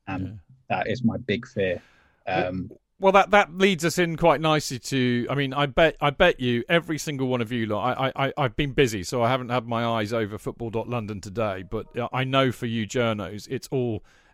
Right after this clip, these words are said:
Speaker 2: editors saying, "You need to write a season preview for us. What's gonna go up?"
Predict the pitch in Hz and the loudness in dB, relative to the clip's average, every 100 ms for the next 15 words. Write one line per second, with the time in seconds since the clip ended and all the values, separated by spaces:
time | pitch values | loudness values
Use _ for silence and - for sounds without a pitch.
0 | - 139 120 131 110 - 120 117 156 226 | 0 0 2 -2 -4 -2 -2 0 -2 0
1 | 240 185 208 214 185 156 202 196 185 170 | -2 0 4 4 4 0 -2 -2 -4 0
2 | 196 190 156 143 117 135 110 98 - 175 | 2 2 0 -4 -2 0 0 -2 -4 -6
3 | - 160 156 151 147 - | -4 -4 -2 2 2 0